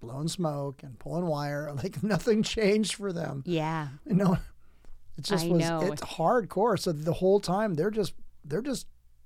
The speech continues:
Speaker 1: doing what they've always done. There's just less people on the freeway,
Speaker 2: Yeah, well,
Speaker 1: which
Speaker 2: that's true.
Speaker 1: I love that
Speaker 2: <laughs>
Speaker 1: part.
Speaker 2: There, there was the upside.
Speaker 1: It
Speaker 2: It's
Speaker 1: was the
Speaker 2: less
Speaker 1: upside,
Speaker 2: traffic.
Speaker 1: especially when Seattle, where you had to actually
Speaker 2: For sure.
Speaker 1: fight your way to work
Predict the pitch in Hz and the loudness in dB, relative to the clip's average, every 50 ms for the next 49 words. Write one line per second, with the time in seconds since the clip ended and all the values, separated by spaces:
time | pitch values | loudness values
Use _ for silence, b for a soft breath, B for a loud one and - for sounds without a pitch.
0 | - - - - - - - - - - 131 139 147 151 156 165 165 170 185 180 | -20 -20 -20 -20 -20 -20 -20 -12 -10 -8 -8 -6 -6 -2 -2 -2 0 0 2 2
1 | 175 185 190 190 190 175 143 - 240 226 208 180 160 180 170 165 190 180 - - | 4 4 4 4 2 2 0 0 0 0 0 0 0 -2 -2 -2 -2 -4 -2 -2
2 | - 185 175 - 175 170 170 160 143 - - - 208 214 262 277 240 - - - | -4 -4 -4 -2 -4 -4 -4 -4 -6 -8 -6 -2 -2 -2 -2 -2 -4 -6 -6 -6
3 | - - - - - 185 196 175 - - 240 240 247 233 269 170 220 226 220 - | -8 -12 -14 -14 -4 0 0 0 2 4 6 6 8 8 6 6 6 4 2 2
4 | - - 226 185 160 180 185 185 190 226 233 220 214 185 277 302 - 233 220 226 | 2 2 4 4 4 4 6 6 8 8 8 6 6 6 4 4 4 4 4 6
5 | 226 233 233 233 226 311 B B B 220 311 320 339 285 226 285 247 - 214 - | 6 6 6 4 2 0 B B B 4 6 6 6 6 4 2 2 2 0 0
6 | - - - - 147 135 143 147 143 - - - - - - - 208 180 208 247 | 0 -4 -4 -4 -4 -2 -4 -4 -6 -8 -8 -4 -4 -2 2 4 6 6 8 8
7 | 220 170 165 190 185 185 202 - 165 165 180 151 143 156 139 - 214 220 - 269 | 6 6 8 6 6 6 6 4 4 4 4 4 4 2 2 2 0 0 2 0
8 | 233 165 147 135 131 - - 156 147 151 156 190 214 220 170 - 139 139 139 131 | 0 0 0 0 -2 -4 -6 -6 -4 -4 -4 -4 -6 -6 -8 -8 -8 -6 -6 -4
9 | 135 143 151 131 127 131 131 127 - - 151 143 127 - - 139 127 127 123 113 | -4 -4 -6 -6 -6 -8 -8 -10 -10 -10 -10 -10 -8 -8 -10 -8 -8 -8 -8 -10
10 | - - - - 180 185 - - - 160 160 165 156 139 139 139 151 156 190 254 | -12 -14 -6 -6 -6 -4 -4 -6 -6 -4 -2 -2 -2 -4 -4 -4 -4 -4 -4 -4
11 | 151 131 127 131 127 127 123 127 139 160 170 | -4 -4 -4 -4 -6 -6 -8 -8 -8 -8 -8